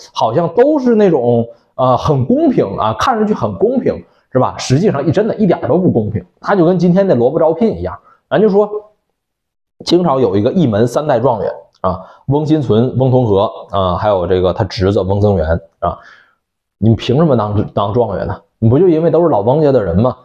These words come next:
对吧？尤其是这个翁增元，你凭什么呀？哎，你就是一个癫痫病患者，你就是一个癫痫病患者，你写字儿你都写不明白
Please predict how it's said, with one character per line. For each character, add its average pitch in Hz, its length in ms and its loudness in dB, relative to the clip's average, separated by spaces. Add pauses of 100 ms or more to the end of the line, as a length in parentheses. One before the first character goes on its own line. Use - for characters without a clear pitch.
(140)
对 113 80 -2
吧？ 107 120 0 (180)
尤 147 160 4
其 180 60 -4
是 185 200 4
这 147 80 2
个 139 60 2
翁 127 200 0
增 123 180 2
元， 90 280 -2
你 101 200 -2
凭 135 260 0
什 165 80 2
么 92 140 -2
呀？ 82 180 -4 (280)
哎， 98 140 -4 (220)
你 110 120 2
就 226 200 0
是 151 80 0
一 127 100 4
个 170 80 4
癫 180 240 0
痫 147 160 0
病 165 140 2
患 151 180 -2
者， 113 200 -4
你 113 80 2
就 190 120 4
是 151 60 2
一 147 60 4
个 160 100 2
癫 165 180 0
痫 143 60 0
病 156 140 0
患 147 180 -2
者， 90 100 -4
你 143 120 2
写 135 200 0
字 156 80 2
儿 214 120 2
你 127 40 -2
都 127 80 2
写 120 160 0
不 92 60 0
明 92 220 -6
白 87 120 -4